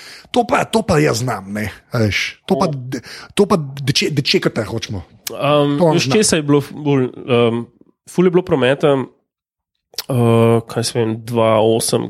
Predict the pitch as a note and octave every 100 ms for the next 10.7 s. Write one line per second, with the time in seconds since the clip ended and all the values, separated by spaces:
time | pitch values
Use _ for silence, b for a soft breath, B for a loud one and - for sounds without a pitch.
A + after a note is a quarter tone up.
0 | - A#2+ - A#2+ A#2+ A#2+ B2 A#2+ A#2 A2+
1 | - - - b b b - A#2 A#2 -
2 | B2 A#2 A#2+ B2 B B B - A#2+ A#2
3 | A#2+ B2+ B2 B2 - C#3+ D3+ D3+ - C3
4 | B2+ A#2+ A#2+ A#2+ A#2+ A2+ - _ _ _
5 | C3 - - B2+ A#2+ B2+ B2 B2 A2+ A2+
6 | A2 G#2+ A2 A#2+ C3 A#2+ A#2+ A2 G#2+ G#2
7 | A#2 A2 G#2+ - A2+ A2 G#2+ G#2+ - G2+
8 | A2 A2 - - _ B2+ A#2+ A2+ G2+ -
9 | - - B2 B2 A#2 A#2+ - - - -
10 | A2+ A2 A2 A2+ G#2 G#2+ G#2